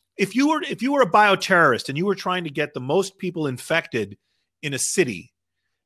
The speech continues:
you wouldn't necessarily infect the richest person first.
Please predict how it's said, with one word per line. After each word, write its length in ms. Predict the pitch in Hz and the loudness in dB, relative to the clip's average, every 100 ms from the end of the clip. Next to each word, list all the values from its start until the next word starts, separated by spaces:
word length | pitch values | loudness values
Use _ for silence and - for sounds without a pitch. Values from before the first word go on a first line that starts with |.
| - | -6
you 140 | 185 | -2
wouldn't 260 | 202 320 262 | 0 -2 -2
necessarily 640 | 247 233 - 214 214 185 | -4 -2 -2 0 2 2
infect 420 | 156 135 - 180 - | 0 -4 -4 -4 -4
the 100 | 139 | -2
richest 400 | 214 220 170 - | -2 -4 -8 -4
person 340 | 117 - 107 | -6 -6 -12
first. 500 | - 101 92 - - | -12 -12 -10 -12 -14